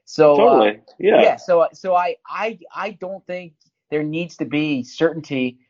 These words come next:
Speaker 1: about his future. I think it's, it's totally acceptable to have him as your starting running back this year, draft somebody, um, in, you know, a middle round,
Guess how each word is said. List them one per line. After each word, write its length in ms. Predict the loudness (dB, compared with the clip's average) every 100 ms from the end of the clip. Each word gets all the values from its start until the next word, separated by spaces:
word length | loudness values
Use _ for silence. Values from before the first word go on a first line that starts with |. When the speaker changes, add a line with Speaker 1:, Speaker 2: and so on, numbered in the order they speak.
| _ -6
Speaker 1:
about 420 | 2 6 6 2
his 200 | 0 -2
future. 380 | -2 -6 -6 -4 0
I 140 | 0
think 200 | -2 -4
it's, 220 | -4 -6 _ _ -4
it's 240 | -4 -6 -4
totally 420 | 2 4 4 0
acceptable 640 | 0 2 2 -2 -12 -14 _ _ _
to 80 | -8
have 280 | 0 0 0
him 120 | 0
as 180 | -4 -4
your 60 | -8
starting 380 | -4 -4 -4
running 240 | -10 -12 -8
back 240 | -8 -8
this 200 | -14 -14
year, 300 | -12 -12 -14 _ _ _ -4
draft 380 | 2 4 4
somebody, 680 | 0 -4 0 0 0 -4 -18 _ _ -10
um, 520 | -4 -2 -4 -6 -12 _ _ _ _ _
in, 480 | -14 -12 -12 -12 -12
you 120 | -8 -8
know, 180 | -8 -10
a 100 | -10
middle 300 | -4 0 0
round, 540 | 0 -4 -2 -4 -6